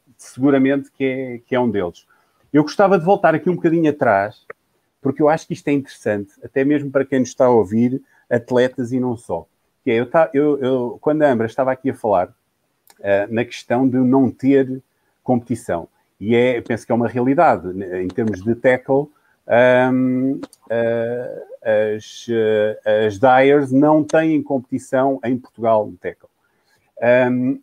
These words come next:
neste momento, e se nós fizermos agora o paralelismo aqui para a Liga Portuguesa de Futebol Americano, que obviamente é masculina, a maior parte dos jogadores não tem esta noção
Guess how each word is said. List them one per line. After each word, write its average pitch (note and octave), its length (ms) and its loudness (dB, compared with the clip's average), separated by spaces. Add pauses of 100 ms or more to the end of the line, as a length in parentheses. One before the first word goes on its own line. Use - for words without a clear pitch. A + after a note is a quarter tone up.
neste F#3+ 420 0
momento, C#3+ 440 -2
e C3+ 40 -14
se - 80 -14
nós F3 180 -4
fizermos C3+ 360 -6
agora C3 200 0
o A2+ 40 -4
paralelismo B2 560 -4
aqui A#2 240 -8
para G2 440 -2 (200)
a F#2+ 60 -4
Liga G#2+ 600 -2
Portuguesa G#2 500 -4
de - 100 -16
Futebol F#2+ 220 -8
Americano, A2+ 420 -2
que - 100 -8
obviamente G2+ 420 -6
é A2 40 -4
masculina, A2 540 -4 (560)
a B2+ 60 -6
maior F#3 260 2
parte A#2 320 0
dos C#3 80 0
jogadores D#3 360 2
não E3+ 140 2
tem E3 180 -2
esta D#3 220 -6
noção D3+ 480 -2